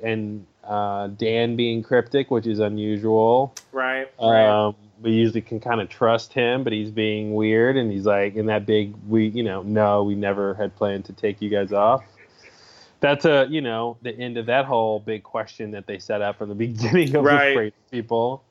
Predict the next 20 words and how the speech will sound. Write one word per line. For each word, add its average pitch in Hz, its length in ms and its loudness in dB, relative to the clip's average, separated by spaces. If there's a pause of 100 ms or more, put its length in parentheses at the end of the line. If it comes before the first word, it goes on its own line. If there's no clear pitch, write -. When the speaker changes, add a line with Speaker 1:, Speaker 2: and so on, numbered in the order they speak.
(120)
Speaker 2:
Yeah, 135 220 -6
yeah, 120 280 -8
from 117 380 -2
Not 110 160 0
Speaker 1:
Um, 107 80 -6
Speaker 2:
Penny's 127 260 -10
Boat 120 420 -8 (140)
all 127 220 -6
the 123 60 -8
way 120 120 -4
Speaker 1:
mm-hmm. 139 140 -6
Speaker 2:
through. 117 400 -6 (240)
Yeah. 120 340 -4
Speaker 1:
Yeah, 113 440 2 (200)
yeah. 110 480 2 (580)
Speaker 2:
Yeah, 120 240 -4
that's 123 220 -6
a 127 60 -16
big 123 200 -8
thing. 107 360 -8